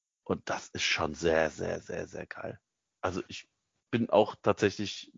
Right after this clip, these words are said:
beeindruckt, geflasht und ja, das ist schon Wahnsinn.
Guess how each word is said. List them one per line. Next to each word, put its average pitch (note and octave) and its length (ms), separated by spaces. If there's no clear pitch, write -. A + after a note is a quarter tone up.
beeindruckt, G#2+ 960
geflasht G2+ 560
und F#2+ 260
ja, - 220
das - 480
ist - 180
schon G2 300
Wahnsinn. E2+ 420